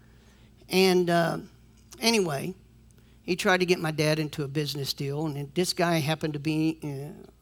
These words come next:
or he said, let me put it that way, he was in the oil business. And, uh, I found out about it one day, and I went out there. And in fact, I went out to see Mom and Dad, and he happened to be there.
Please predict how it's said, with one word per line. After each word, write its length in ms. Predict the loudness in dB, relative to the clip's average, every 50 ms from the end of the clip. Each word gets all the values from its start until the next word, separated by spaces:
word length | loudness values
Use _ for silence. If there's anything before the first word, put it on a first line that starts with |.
| _ -20 _ _ -4
or 140 | -2 0 2
he 140 | 2 2 2
said, 580 | 0 2 4 6 6 6 4 2 0 -4 -8 -6
let 100 | -4 -4
me 100 | -4 -2
put 160 | -2 -2 -4
it 120 | -2 -2
that 180 | -4 -4 -4 -6
way, 200 | -8 -10 -10 -6
he 180 | -2 0 0
was 180 | 0 0 -4 -4
in 100 | -4 -4
the 140 | -4 -6 -6
oil 260 | -4 -6 -6 -8 -10
business. 600 | -12 -12 -12 -12 -12 -16 -18 -18 -18 -18 -20 -20 -20 _ _ _ _ -20 -20 _ _ -20 -20 _ -20 _ _ _ _ _ -20 _ -20 -20 -20 -20 -20 -20 -20 _ _ _ _ -20 _ _ _ _ _ _ _ _ _ -20 -20 -20 _ _ -20 -6 2
And, 380 | 4 4 6 6 4 2 2 2
uh, 240 | 2 2 2 0 0
I 140 | 2 0 2
found 320 | 2 4 2 4 4 4
out 140 | 4 4 2
about 220 | 2 0 -2 -2
it 80 | -2 -4
one 280 | -4 -4 -2 -2 -2 0
day, 300 | 0 2 4 4 2 2
and 120 | 0 0
I 60 | 0
went 200 | 0 0 0 2
out 200 | 2 0 0 0
there. 200 | -2 -2 -2 -2
And 280 | -2 -4 -6 -8 -10 -10
in 160 | -10 -10 -4
fact, 340 | 2 4 6 6 4 4 0
I 60 | -2
went 200 | 0 2 4 4
out 140 | 4 2 2
to 120 | 0 -4 -4
see 240 | -2 2 4 4
Mom 260 | 6 6 4 4 2 2
and 80 | 2
Dad, 320 | 2 4 6 6 4 4 2
and 160 | -2 -2 2
he 160 | 4 4 4
happened 380 | 4 4 0 0 0 -2 -4 -4
to 40 |
be 200 | -2 -2 -2 -2
there. 300 | -2 -4 -8 -8 -8 -10